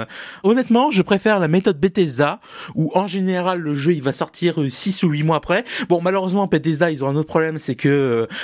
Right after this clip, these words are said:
à la veille de sortir le jeu, ils oublient de communiquer dessus, quoi. Mais, euh, ça, c'est un autre souci. Quoi qu'il en soit, cette manière de communiquer a un effet que moi je qualifierais de pervers, à savoir que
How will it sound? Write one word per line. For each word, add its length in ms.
à 100
la 160
veille 200
de 120
sortir 380
le 100
jeu, 160
ils 140
oublient 140
de 40
communiquer 400
dessus, 240
quoi. 220
Mais, 460
euh, 160
ça, 160
c'est 120
un 120
autre 140
souci. 300
Quoi 140
qu'il 160
en 80
soit, 320
cette 220
manière 360
de 100
communiquer 720
a 100
un 420
effet 320
que 140
moi 180
je 140
qualifierais 560
de 100
pervers, 760
à 100
savoir 720
que 440